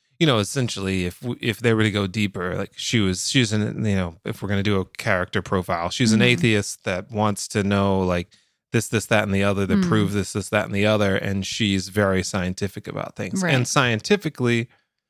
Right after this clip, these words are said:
Speaker 1: it doesn't really make sense that there would be ghosts, like I've said before, because we would just be overrun with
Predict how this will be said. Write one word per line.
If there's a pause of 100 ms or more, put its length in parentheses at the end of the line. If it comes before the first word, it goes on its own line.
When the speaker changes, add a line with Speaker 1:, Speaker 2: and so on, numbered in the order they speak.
(320)
Speaker 1:
it
doesn't
really
make
sense
that
there
would
be
ghosts,
like
I've
said
before,
because
we
would
just
be
overrun
with